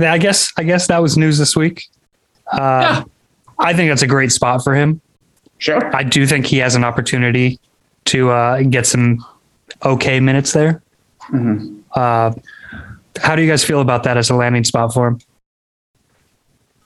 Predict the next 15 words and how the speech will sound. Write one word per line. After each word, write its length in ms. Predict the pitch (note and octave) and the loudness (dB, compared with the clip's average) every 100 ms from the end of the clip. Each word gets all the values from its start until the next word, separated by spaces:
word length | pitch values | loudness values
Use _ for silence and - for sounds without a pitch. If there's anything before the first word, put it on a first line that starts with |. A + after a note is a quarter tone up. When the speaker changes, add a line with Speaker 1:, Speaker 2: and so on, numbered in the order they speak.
| _ _ _ | _ _ _
Speaker 3:
Good. 560 | - E4 - - - - - | -2 -2 -2 -6 -10 -10 -4
I 100 | C#3 | 0
mean, 220 | C3+ C3 | 0 0
I 200 | - C3+ | -2 -2
don't 160 | D3+ | 0
know 180 | D3+ D3 | 2 2
how 120 | D3 | 0
much 180 | C3+ C3 | 0 0
time 140 | C#3+ C#3 | 0 0
he's 100 | C#3 | 0
gonna 140 | A#2+ | -2
actually 300 | B2+ - F2+ | -2 -4 -2
see 220 | - D3 | -2 0
over 160 | G#2+ - | 0 0
there. 360 | E2+ B2+ - | -2 -2 -6